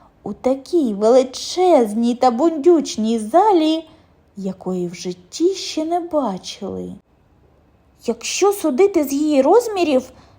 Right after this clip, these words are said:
та величезних дверей навпроти, — міркував Дигорі, — ми мали б нарешті вийти до головного входу». Як виявилося, він мав цілковиту рацію.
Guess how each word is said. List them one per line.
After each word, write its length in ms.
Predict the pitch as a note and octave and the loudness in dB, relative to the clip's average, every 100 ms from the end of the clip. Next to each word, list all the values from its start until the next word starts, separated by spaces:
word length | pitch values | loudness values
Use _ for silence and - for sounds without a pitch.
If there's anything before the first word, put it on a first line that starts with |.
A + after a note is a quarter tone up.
| _ | _
та 120 | - G#3 | -6 0
величезних 1080 | A3+ E4 F4 - - G#4 F#4 B3 C4 C#4+ | 2 2 0 -4 0 4 4 4 2 2
дверей 500 | A3+ A#3 F4+ G#4 E4 | 0 4 4 4 2
навпроти, — 1000 | A#3+ D4 D4+ - G#4 C5 C5 D#4+ B3+ A3+ - _ _ _ - | 2 2 0 2 6 6 6 0 0 -2 -8 _ _ _ -14
міркував 720 | F#3+ F#3+ - F#3 G3 C4 C#4 | -8 -8 -6 -2 2 2 0
Дигорі, — 560 | D4 G#3+ F3+ F3 F3 E3+ F3+ _ _ _ _ _ - | -4 -4 -4 -8 -8 -12 -16 _ _ _ _ _ -6
ми 140 | G#3 | -2
мали 320 | G#3+ D#4+ F4+ | 2 4 4
б 100 | E4+ | 4
нарешті 600 | B3+ C4+ F#4 F#4+ - D#4 | 2 4 4 2 -2 -2
вийти 500 | A#3 C4+ A4 A4 F4 | 0 4 4 4 2
до 180 | C4+ E4 | 2 4
головного 760 | E4 F4 E4+ D4+ E4 G#4+ G#4 B4 | 6 6 4 2 0 0 4 4
входу». 800 | - - C5+ F#4+ F#3+ F3+ F3+ - _ _ _ _ _ _ _ _ | 2 0 2 2 0 -6 -12 -14 _ _ _ _ _ _ _ _
Як 280 | G3+ F#3 F3+ | -10 -8 -8
виявилося, 920 | F3 A#3+ G4 F#4 F4 E4+ F4 D#4 D#4 D#4 - _ _ - | -4 -2 -2 2 2 2 0 2 2 0 -16 _ _ -8
він 320 | G3+ F#4+ C4+ | -2 0 4
мав 200 | B3 B3+ | 4 4
цілковиту 1120 | - C4 C4+ C#4 G#3+ G3 G#3 F4 F4+ E4 F#4+ | 0 0 2 2 0 2 0 0 0 0 2
рацію. 880 | G4 C#4 F3 - - F#3 F3 E3 | 2 0 -2 -8 -12 -10 -10 -12